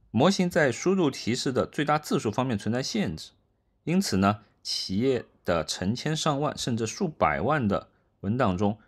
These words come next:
如何选择合适的段落，直接影响了大语言模型的准确性。那么在过去的我们的学习中，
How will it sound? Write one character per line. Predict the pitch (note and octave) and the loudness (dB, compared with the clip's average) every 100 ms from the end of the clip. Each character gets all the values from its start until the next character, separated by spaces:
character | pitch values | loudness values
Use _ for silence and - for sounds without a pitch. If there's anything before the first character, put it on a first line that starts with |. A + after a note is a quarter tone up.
| _ | _
如 | - B2 | -2 0
何 | C#3 | 2
选 | C#3+ - D#2+ | 0 0 -4
择 | D#2+ F2+ - | -2 -4 -4
合 | - - E2+ G2+ | -12 -8 -2 -2
适 | - | 0
的 | A#2 | -2
段 | - E3 G2 | 0 0 0
落， | - - | -2 -6
直 | - | -8
接 | E2 E2+ | -4 -4
影 | D2 D2 G2 | -4 -6 -6
响 | F#2+ C#2 | -4 -6
了 | C2+ | -4
大 | A2 E2+ | 0 0
语 | D#2+ | 0
言 | D#2 | -4
模 | D2 D2 | -6 -8
型 | - D2+ | -6 -6
的 | D2+ - | -6 -6
准 | - - | -10 -8
确 | - | -8
性。 | F#2 C#3+ G#2+ _ _ _ _ _ _ _ _ _ _ _ _ _ _ _ _ _ - - _ | -6 -8 -10 _ _ _ _ _ _ _ _ _ _ _ _ _ _ _ _ _ -20 -20 _
那 | B2 | 2
么 | A#2 | 2
在 | A2 B2 | 4 4
过 | - D#3 | 4 0
去 | - B2 | 0 0
的 | |
我 | F2+ | 0
们 | D#2+ | 0
的 | F#2 | -2
学 | - E2+ G#2+ | -2 -2 -2
习 | A2+ | -2
中， | G2+ A#2 - | 0 0 -2